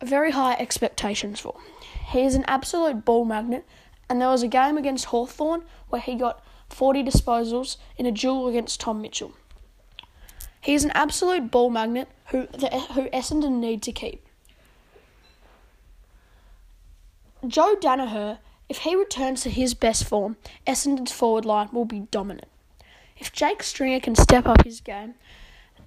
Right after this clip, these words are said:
and Joe Daniher, Essendon could have one of the best forwards, forward lines in the game. They also have Orazio Fantasia,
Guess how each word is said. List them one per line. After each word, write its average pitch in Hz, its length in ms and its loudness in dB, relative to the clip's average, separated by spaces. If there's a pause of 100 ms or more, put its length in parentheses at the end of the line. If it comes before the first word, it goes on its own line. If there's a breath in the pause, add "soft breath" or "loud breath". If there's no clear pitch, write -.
(280)
and 247 160 -2
Joe 247 180 4
Daniher, 220 600 -4 (420 soft breath)
Essendon 339 440 -4
could 254 160 -6
have 240 220 -2
one 247 160 -4
of 226 100 -10
the - 60 -10
best - 380 -2
forwards, 226 420 4 (180)
forward 240 360 4
lines 233 340 0
in 226 220 -6
the 220 60 -8
game. 196 340 -8 (1600 soft breath)
They 269 80 4
also 311 340 4
have 330 240 6
Orazio 240 640 4
Fantasia, 214 760 -4